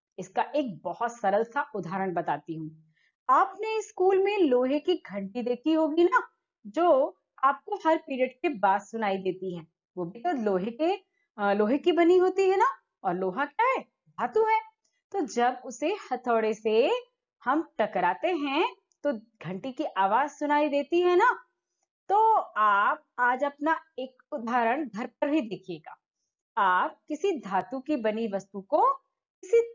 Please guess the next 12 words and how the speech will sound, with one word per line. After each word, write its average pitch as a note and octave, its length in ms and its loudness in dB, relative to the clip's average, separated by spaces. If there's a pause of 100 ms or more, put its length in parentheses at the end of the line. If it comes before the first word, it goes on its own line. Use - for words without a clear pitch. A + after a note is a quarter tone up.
(140)
कठोर F#4 500 -2
पदार्थ F#3+ 320 0
से - 120 -8 (160)
टकराइएगा, F#3+ 760 -4 (340)
फिर A4+ 180 0
देखिएगा A3 480 -2
ध्वनि G#3 480 -4
उत्पन्न B3+ 340 -4 (120)
होती F#3 300 -8
है A#3+ 100 -6 (500)
कि G#4+ 80 2
नहीं। G#3 580 0